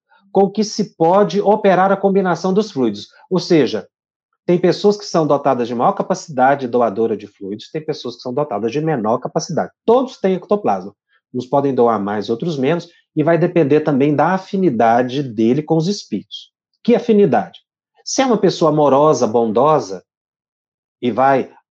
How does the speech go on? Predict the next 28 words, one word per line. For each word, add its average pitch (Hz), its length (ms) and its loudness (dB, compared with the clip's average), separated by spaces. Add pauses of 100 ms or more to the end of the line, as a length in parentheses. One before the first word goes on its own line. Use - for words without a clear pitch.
(180)
aplicar 131 440 -4
um 107 100 -6
passe, 139 460 -2
orar 135 320 0
em 127 80 -4
benefício 110 460 -6
de 127 60 -12
uma 113 120 -8
pessoa, 147 580 -4 (880)
o 170 140 0
amor, 160 680 2
segundo 123 480 -4
Emmanuel, 110 680 -4 (500)
quem 185 220 0
tem 160 240 0
amor 135 680 0 (960)
tem 143 180 0
poder. 131 600 -2 (1300)
Eu 139 140 0
acho 196 180 0
essa 185 140 -2
expressão 147 460 -2
interessantíssima, 120 840 -8
"quem 165 240 -4
tem 170 180 -2
amor 135 400 0
tem 160 160 -2
poder". 110 480 -6